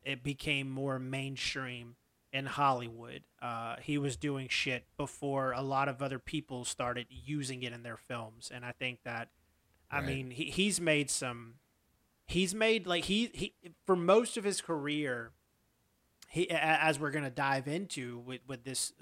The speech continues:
Speaker 1: three-part series, is he managed to give you what you would refer to as, like, popcorn cinema, but it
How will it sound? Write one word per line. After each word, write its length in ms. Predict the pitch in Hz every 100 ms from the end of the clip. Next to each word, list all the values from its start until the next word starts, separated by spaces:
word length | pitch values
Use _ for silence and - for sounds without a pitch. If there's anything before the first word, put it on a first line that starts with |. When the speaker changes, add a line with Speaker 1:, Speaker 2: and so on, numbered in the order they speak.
| -
Speaker 1:
three-part 560 | 143 135 135 120 - -
series, 560 | 143 135 120 113 113
is 260 | 120 147 - _ _ _ -
he 220 | 175 214
managed 560 | 220 214 214 208 - -
to 100 | 180
give 440 | 139 139 165 170 151
you 380 | 143 151 143
what 320 | 131 135 147 139
you 200 | 151 156
would 260 | 151 135 - _ _ _ _ _ - 101 165
refer 420 | 175 165 175 160
to 200 | 165 156
as, 160 | 143
like, 200 | 143 127 -
popcorn 640 | 156 156 - - 151 131
cinema, 600 | - 156 139 117 110 117 _ _ _ _ _
but 240 | 170 147 139
it 180 | 147